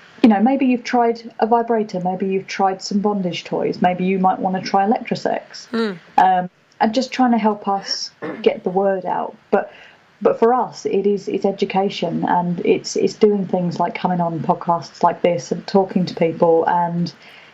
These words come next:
Speaker 1: explaining that it's not just a fetish product. It,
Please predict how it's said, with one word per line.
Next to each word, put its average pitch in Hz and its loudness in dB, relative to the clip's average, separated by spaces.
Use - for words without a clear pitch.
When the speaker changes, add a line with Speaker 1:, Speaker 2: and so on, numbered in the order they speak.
Speaker 1:
explaining 190 2
that 190 2
it's - 0
not 208 4
just - -2
a - -8
fetish - -4
product. - -2
It, - -2